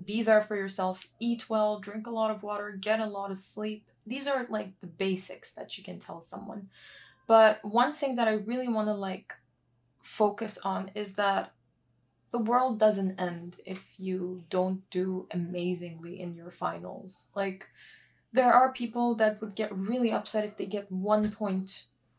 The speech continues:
lower than the max. Like, for example, ninety-nine. They would get so upset and they would beat themselves up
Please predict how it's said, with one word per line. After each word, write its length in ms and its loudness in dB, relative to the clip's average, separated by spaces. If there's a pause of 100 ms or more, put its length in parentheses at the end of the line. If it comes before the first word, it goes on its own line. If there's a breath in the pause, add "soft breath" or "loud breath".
(180)
lower 420 2
than 220 2
the 80 4
max. 680 0
Like, 240 -6
for 140 -6
example, 380 -2
ninety-nine. 640 -8
They 80 -8
would 200 -8
get 200 -6
so 260 -4
upset 320 -4
and 120 0
they 80 -2
would 200 -6
beat 180 -12
themselves 500 -6
up 200 -12